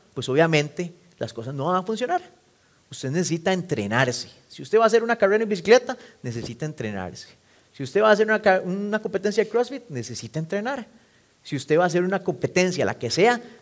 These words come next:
necesita comer bien, necesita dormir bien, necesita practicar.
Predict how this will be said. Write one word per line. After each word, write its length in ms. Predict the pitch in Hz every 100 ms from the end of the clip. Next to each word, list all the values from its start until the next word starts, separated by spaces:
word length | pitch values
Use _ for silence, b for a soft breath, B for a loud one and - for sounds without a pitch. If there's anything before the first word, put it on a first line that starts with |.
| -
necesita 420 | 104 113 113 117
comer 260 | - 101 104
bien, 420 | 143 214 220 190
necesita 360 | 113 107 104
dormir 320 | 107 104 101 -
bien, 400 | 165 240 240 - b b _ _
necesita 480 | 127 113 123 160 -
practicar. 920 | - 165 123 - 123 - 85 -